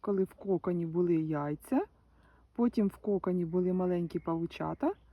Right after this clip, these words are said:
а тепер вони вилізли назовні, але маму не покидають. Вона, бачите, їх,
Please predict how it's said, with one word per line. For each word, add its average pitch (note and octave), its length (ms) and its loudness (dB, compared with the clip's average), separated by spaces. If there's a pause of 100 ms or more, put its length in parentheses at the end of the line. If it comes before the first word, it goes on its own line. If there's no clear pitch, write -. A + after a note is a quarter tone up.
(380)
а A#3+ 100 -4
тепер G#4+ 320 0
вони D#4 220 10
вилізли C#4+ 480 8
назовні, F#4+ 600 4 (920)
але F#4 280 4
маму D4 420 10
не B3+ 160 10
покидають. F3 760 0
Вона, A3 360 2 (1120)
бачите, A3 420 -2
їх, G#3+ 280 -2